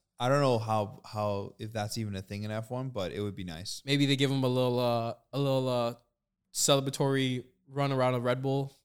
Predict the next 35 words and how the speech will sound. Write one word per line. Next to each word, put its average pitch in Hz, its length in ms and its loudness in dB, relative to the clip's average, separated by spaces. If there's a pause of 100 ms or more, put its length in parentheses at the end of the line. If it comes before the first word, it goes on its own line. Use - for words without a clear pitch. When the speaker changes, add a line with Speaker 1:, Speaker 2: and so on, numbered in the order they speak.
Speaker 2:
car 143 320 4
Speaker 1:
Yeah, 143 160 4
Speaker 2:
in, 123 60 0
Speaker 1:
I - 40 0
Speaker 2:
in 107 60 -2
his 110 140 0
Speaker 1:
mean, 110 80 -4
he 110 40 -8
Speaker 2:
track. 127 220 2
Speaker 1:
won 143 120 0
four 113 220 -2
chips, 101 440 -4
so. 90 300 -6 (260)
Speaker 2:
Back 131 280 2
to 147 80 -4
back 127 360 0
to 147 100 -2
back 123 380 -4
to - 180 -8
Speaker 1:
Yeah, 131 200 0
Speaker 2:
back. 104 80 0
Speaker 1:
like, 104 280 -4 (300)
he's, 120 520 -6
he's, 117 400 -6
oh, 120 120 0
he's 123 220 -2
at 147 120 -6
the 90 60 -14
table, 120 360 -6
bro. - 140 -4
Speaker 2:
Yeah, 196 120 8
Lewis 208 320 6
hasn't 285 280 6
also, 196 560 2
Lewis 226 540 2